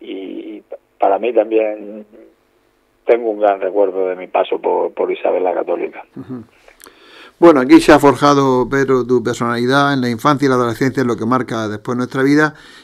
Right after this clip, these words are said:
Speaker 2: y eres una persona muy conocida, muy querida en Abarán por tu generación y por todo aquello, digamos, que es una persona siempre muy abierta, muy afable, muy cordial, un joven en aquella época muy,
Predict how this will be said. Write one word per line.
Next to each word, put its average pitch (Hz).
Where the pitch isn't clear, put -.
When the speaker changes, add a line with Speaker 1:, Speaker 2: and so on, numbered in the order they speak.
Speaker 2:
y 143
eres 131
una 139
persona 127
muy 135
conocida, 127
muy 127
querida 120
en 120
Abarán 120
por 127
tu 110
generación 120
y -
por 123
todo 127
aquello, 123
digamos, 113
que 117
es 117
una 123
persona 120
siempre 117
muy 127
abierta, 131
muy 131
afable, 135
muy 131
cordial, 127
un 123
joven 139
en 123
aquella 123
época 127
muy, 123